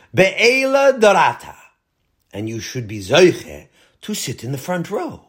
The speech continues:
Rav Miller says, this means it is a zechus to sit in the front, to show that Torah is so important to you, that you want to be in the front row,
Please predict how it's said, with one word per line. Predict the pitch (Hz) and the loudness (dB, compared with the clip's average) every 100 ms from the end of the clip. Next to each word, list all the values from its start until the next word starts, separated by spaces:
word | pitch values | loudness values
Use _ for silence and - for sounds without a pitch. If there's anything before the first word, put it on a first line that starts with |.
| _ - 120 | _ -8 2
Rav | 139 135 | 2 4
Miller | 214 220 | 0 0
says, | - - 78 76 - 104 | -4 -6 -8 -8 -10 -16
this | 143 262 254 | 0 2 2
means | 226 175 104 87 95 - | -2 -2 -2 -4 -8 -6
it | 131 | -6
is | 104 | -4
a | 110 107 | -6 -6
zechus | 117 320 214 - - - - | -4 -4 -4 -10 -12 -20 -20
to | - 165 | -8 -8
sit | - 147 - | -6 -8 -6
in | 123 110 | -6 -6
the | |
front, | 98 - 80 65 - - - - | -10 -12 -12 -14 -18 -20 -20 0
to | 247 | 2
show | - 254 277 | 6 4 4
that | 285 196 | -2 0
Torah | 247 254 254 247 | 4 6 4 2
is | 202 | 0
so | 240 233 | 0 2
important | 233 143 214 240 262 185 | 0 2 4 4 -2 -8
to | 139 | -10
you, | 95 73 - _ _ _ _ | -12 -14 -20 _ _ _ _
that | 90 82 | -20 -16
you | 104 | -14
want | 92 147 240 247 | -12 -12 -14 -12
to | 294 | -12
be | 180 104 95 104 | -10 -12 -10 -12
in | 117 113 | -12 -10
the | 104 | -10
front | - 101 101 95 | -8 -8 -8 -8
row, | 110 - - | -10 -10 -18